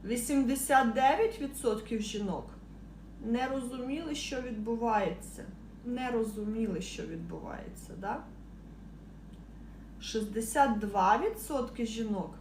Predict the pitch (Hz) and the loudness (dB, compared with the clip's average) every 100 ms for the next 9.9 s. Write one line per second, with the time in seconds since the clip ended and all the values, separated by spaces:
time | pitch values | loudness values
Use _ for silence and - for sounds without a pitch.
0 | - - - - - - - - 277 320 | -14 -14 -14 -14 -14 -14 -12 -6 -2 0
1 | 311 381 494 - 392 381 349 339 - - | 4 6 6 6 0 2 0 -2 -4 -2
2 | 269 208 202 180 - 185 - 185 180 175 | 0 2 4 4 0 -6 -4 -4 -2 -2
3 | 165 165 - - - - - - - - | -4 -4 -8 -12 -14 -14 -16 -16 -16 -16
4 | - - - - - - - - - - | -16 -16 -16 -16 -16 -16 -16 -14 -14 -14
5 | - 202 - - - 220 - 254 240 440 | -8 -6 -4 -8 -10 -8 -8 -6 -4 -2
6 | 480 262 220 220 226 226 214 - 208 185 | 0 -2 -2 -2 -2 -2 -4 -4 -4 -4
7 | - 165 170 - - - - - - - | -6 -10 -12 -14 -16 -14 -14 -14 -14 -14
8 | - - 208 - 240 226 208 202 - 208 | -14 -10 -8 -4 -4 0 -2 0 -2 -4
9 | 196 349 330 196 - - 262 254 415 | -2 -4 -2 -4 -6 -6 -2 2 2